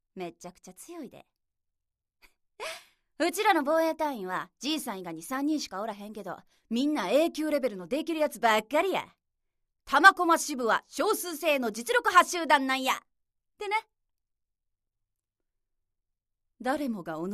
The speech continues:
の正義を声高に叫ぶ。信仰が変われば正義は変わる。悪は滅さなければならない。どんな綺麗事を口にしようと、私も奴らと何も変わらない。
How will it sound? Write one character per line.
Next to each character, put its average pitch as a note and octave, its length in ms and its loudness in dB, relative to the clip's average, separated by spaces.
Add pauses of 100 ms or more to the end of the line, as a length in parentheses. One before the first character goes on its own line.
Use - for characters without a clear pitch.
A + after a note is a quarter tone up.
(160)
の A#3 100 -8
正 A#3 240 -10
義 E3 180 -12
を - 60 -18
声 G#3 300 -14
高 G#3 220 -16
に F#3+ 100 -14
叫 F#3 340 -16
ぶ。 - 140 -20 (1040)
信 F3 320 -8
仰 G3+ 160 -14
が A3 200 -14
変 G3+ 120 -16
わ G#3+ 80 -14
れ G#3 100 -14
ば G3+ 140 -20
正 A#3+ 220 -10
義 A#3 180 -10
は - 100 -20 (100)
変 E3+ 100 -18
わ D#3+ 120 -12
る。 - 160 -20 (960)
悪 C4 260 8
は G3+ 100 -6
滅 A#3 160 -8
さ C4+ 160 -8
な C4+ 100 -4
け A#3+ 100 -12
れ F#3 80 -8
ば D3 140 -10
な D#3 120 -12
ら D#3+ 100 -12
な - 80 -12
い。 - 20 -20 (1800)
ど G3+ 120 -12
ん F#3 100 -10
な - 140 -16
綺 - 180 -18
麗 E3+ 160 -14
事 E3+ 220 -16
を D#3+ 60 -18
口 - 280 -16
に F3 60 -10
し F#3 240 -12
よ F#3 80 -20
う - 100 -20
と、 - 100 -20 (800)
私 A#3 360 -2
も B3 100 -4
奴 C4 240 -10
ら F#3+ 80 -12
と D#3 80 -12
何 E3 220 -8
も G#3 120 -10
変 G3+ 140 -20
わ F#3+ 80 -16
ら F#3+ 100 -18
な F3 140 -16
い。 - 40 -20